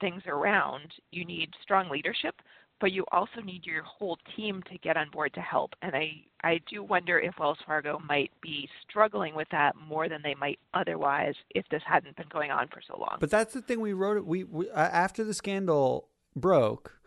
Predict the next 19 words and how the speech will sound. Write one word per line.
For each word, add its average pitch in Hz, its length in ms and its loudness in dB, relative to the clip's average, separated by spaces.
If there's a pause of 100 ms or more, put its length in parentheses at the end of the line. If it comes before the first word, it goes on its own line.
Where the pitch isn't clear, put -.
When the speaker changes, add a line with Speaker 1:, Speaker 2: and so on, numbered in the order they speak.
(460)
Speaker 2:
that's 165 300 8
what 165 140 2
we 151 100 6
wrote 135 220 6
about. 101 320 -2
We 123 80 -2
wrote 143 200 6
about 135 320 4
the 120 80 -10
scandal 185 640 2
is 156 160 0
actually 151 360 0
not 139 260 0
gonna 139 160 -2
unfold 123 480 0
as 113 320 0
legal 131 280 2
liabilities 110 800 2
necessarily. 107 960 -4